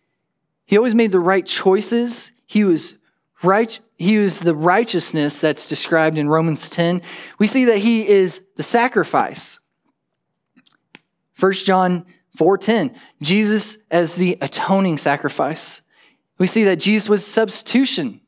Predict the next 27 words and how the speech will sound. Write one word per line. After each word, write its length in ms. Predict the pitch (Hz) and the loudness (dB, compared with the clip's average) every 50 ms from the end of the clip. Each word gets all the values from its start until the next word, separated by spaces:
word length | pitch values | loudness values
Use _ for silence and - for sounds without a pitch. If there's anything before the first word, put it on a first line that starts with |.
| _ _ | _ _
for 300 | - - 165 165 151 - | -4 0 2 2 2 2
us, 220 | 147 135 117 - - | 0 -2 -2 -2 -2
that 100 | 160 147 | -2 -2
he 260 | 139 - 247 262 240 | 0 0 2 2 2
actually 380 | 208 220 240 233 - 233 220 196 | 2 0 0 0 0 -2 -2 -2
took 240 | - - 285 269 - | 0 -2 -2 0 0
our 140 | 190 190 196 | 0 0 0
place 400 | 190 - - 220 220 185 - - - - | 0 0 2 2 2 2 -2 -6 -12 -8
instead 600 | 175 170 160 - - - 202 190 190 190 180 170 - - - - - _ - | -6 -6 -4 -4 -4 0 0 2 2 2 0 -2 -6 -16 -20 -20 -18 _ -2
of 480 | 170 165 165 156 151 151 139 139 - _ _ _ _ _ _ _ - | 2 2 4 4 2 2 0 -2 -8 _ _ _ _ _ _ _ -2
us 320 | 156 156 151 143 139 - | 0 2 2 2 0 -4
paying 380 | - - 160 147 143 139 135 135 | -4 -2 0 0 0 0 0 -2
the 80 | 123 123 | -4 -4
co-, 280 | - - 139 - - - | -4 -4 -4 -4 -6 -10
the 260 | - 160 135 131 123 120 | -6 -4 -2 0 0 -2
price. 600 | 123 - - 143 135 123 123 123 - - - - - - - - - - _ _ _ _ _ _ _ _ _ _ _ _ _ _ _ _ _ _ _ _ _ _ _ _ _ | -4 -4 -2 0 0 0 0 -2 -4 -6 -6 -8 -12 -18 -20 -20 -20 -20 _ _ _ _ _ _ _ _ _ _ _ _ _ _ _ _ _ _ _ _ _ _ _ _ _
But 120 | - - - | -2 0 0
lastly, 640 | 190 208 247 269 262 - 185 175 160 147 139 - - _ _ _ _ - | 2 2 0 0 0 2 2 4 4 2 0 -4 -8 _ _ _ _ -4
and 120 | 160 160 | -2 0
most 160 | 180 220 220 180 | 0 0 0 -2
importantly, 600 | 170 - - - 185 185 165 139 135 127 120 117 | -4 -4 -2 -2 0 0 0 -2 -2 -2 -4 -4
Jesus 340 | 120 - 170 185 175 - | -4 -2 -2 -2 -2 -2
is 100 | 160 139 | -2 -4
pictured 400 | - - 160 160 - - 160 139 | -2 -2 -4 -4 -2 -2 -2 0
as 400 | 131 123 117 117 110 - - - _ _ _ _ _ _ _ - | 0 0 0 -2 -2 -4 -6 -8 _ _ _ _ _ _ _ -14
the 60 | 107 | -10
judge. 680 | - - 110 104 92 78 - - - - - - _ | -6 -4 -4 -4 -4 -6 -6 -8 -8 -8 -8 -12 _